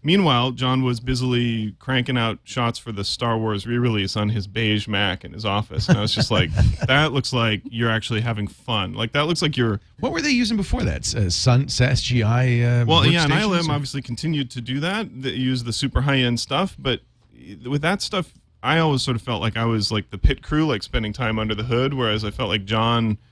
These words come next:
Speaker 1: had figured out a way to just be the race car driver,
Speaker 2: Right.
Speaker 1: just do the creative work and have
Speaker 2: Right.
Speaker 1: fun.
Speaker 2: Have
Speaker 1: And
Speaker 2: fun.
Speaker 1: so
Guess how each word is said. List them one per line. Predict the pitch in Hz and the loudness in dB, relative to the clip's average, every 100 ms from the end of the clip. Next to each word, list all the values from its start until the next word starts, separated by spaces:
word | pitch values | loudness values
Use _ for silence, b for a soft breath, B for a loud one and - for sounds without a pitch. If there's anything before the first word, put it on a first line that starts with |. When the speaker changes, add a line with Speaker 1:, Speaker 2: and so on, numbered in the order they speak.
| b b | b b
Speaker 1:
had | - 110 | -4 -4
figured | - 139 127 127 | -4 -4 0 2
out | 117 | 2
a | 104 | 0
way | 107 113 113 | -2 0 0
to | 101 - - | -4 -10 -8
just | 113 - - - 113 | -6 -6 -10 -12 -4
be | 120 | 0
the | 104 | 0
race | 110 120 | 0 -2
car | - 90 | -2 -10
driver, | 85 85 - - | -12 -12 -6 0
Speaker 2:
Right. | - | 2
Speaker 1:
just | 92 - 123 | 2 -4 0
do | 135 | 2
the | 127 | 2
creative | 113 120 113 107 | 0 -2 -2 -2
work | 110 104 | -2 -4
and | 107 | -2
have | 113 110 | 2 4
Speaker 2:
Right. | 69 | 4
Speaker 1:
fun. | 107 95 87 - | 4 2 0 -2
Speaker 2:
Have | 90 80 | 0 2
Speaker 1:
And | 117 | 4
Speaker 2:
fun. | 127 | 4
Speaker 1:
so | 120 107 104 98 | 4 2 0 -4